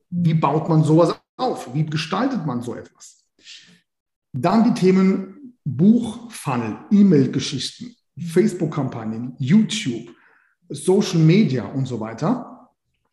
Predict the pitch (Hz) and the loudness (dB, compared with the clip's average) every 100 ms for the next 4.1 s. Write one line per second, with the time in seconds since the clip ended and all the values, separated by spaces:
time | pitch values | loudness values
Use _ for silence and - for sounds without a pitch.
0 | - - 139 143 147 156 170 165 165 165 | -20 -4 0 2 0 2 2 2 0 0
1 | 180 160 - 156 143 - 160 170 185 160 | -2 -4 -2 -2 -2 -2 -2 0 -2 -4
2 | 143 147 - 139 139 160 170 160 160 151 | -6 -6 -6 -4 -2 -2 -2 -4 -2 -4
3 | 143 135 135 - - 165 180 170 185 180 | -4 -4 -8 -12 -10 -6 -4 -4 -4 -8